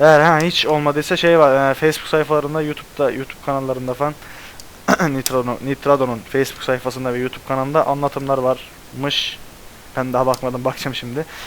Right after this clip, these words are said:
Onlara göre yaparsınız. Aşağıdan linkleri vereceğim Nitrado'nun. Bir anlamadığınız olay falan varsa oradan bakarsınız.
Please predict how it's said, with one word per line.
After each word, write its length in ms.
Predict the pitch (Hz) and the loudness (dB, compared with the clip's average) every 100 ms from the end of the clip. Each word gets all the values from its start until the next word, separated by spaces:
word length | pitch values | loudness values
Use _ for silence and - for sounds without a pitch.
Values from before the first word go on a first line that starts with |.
| - - - - - | -10 -10 -12 -12 -6
Onlara 320 | 139 143 143 | -4 2 2
göre 260 | 127 151 143 | 4 4 2
yaparsınız. 540 | 143 135 123 107 - 127 | 2 0 -2 -10 -4 -2
Aşağıdan 420 | 127 139 135 135 | 0 0 -2 -4
linkleri 340 | 139 143 139 | -4 0 2
vereceğim 280 | 127 120 156 - - | 2 0 -6 -8 -6
Nitrado'nun. 440 | 123 120 117 117 156 - - - - - - - | -6 -4 -4 -4 -6 -12 -20 -20 -20 -20 -12 -2
Bir 40 | |
anlamadığınız 520 | 131 135 131 131 127 127 | -2 0 0 0 -2 0
olay 160 | 127 | 0
falan 260 | 120 127 123 | 0 -4 -2
varsa 200 | 123 135 | -4 0
oradan 300 | 131 131 131 | 0 0 -4
bakarsınız. 420 | 123 123 117 | -6 -8 -8